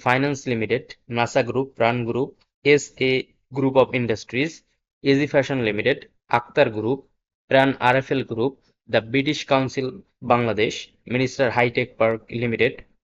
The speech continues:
ওয়ালটন হাইটেক ইন্ডাস্ট্রিজ পিএলসি, এছাড়াও নাদিয়া ফার্নিচার লিমিটেড, যমুনা electronics and automobile, ওয়ালটন ডিজিটেক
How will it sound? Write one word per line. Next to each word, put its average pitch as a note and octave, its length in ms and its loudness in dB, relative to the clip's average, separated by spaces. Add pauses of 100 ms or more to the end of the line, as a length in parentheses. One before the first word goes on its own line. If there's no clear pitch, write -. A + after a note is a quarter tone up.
(100)
ওয়ালটন B2+ 380 0
হাইটেক B2+ 320 -2 (220)
ইন্ডাস্ট্রিজ A#2+ 420 -6 (280)
পিএলসি, C3 460 0 (480)
এছাড়াও B2+ 420 2 (420)
নাদিয়া B2+ 340 4
ফার্নিচার C3 360 0 (100)
লিমিটেড, G#2 320 -2 (240)
যমুনা C#3 300 4 (340)
electronics C3+ 560 -2 (160)
and A#2+ 120 0 (140)
automobile, B2 540 0 (560)
ওয়ালটন C3 380 2 (500)
ডিজিটেক C#3+ 400 2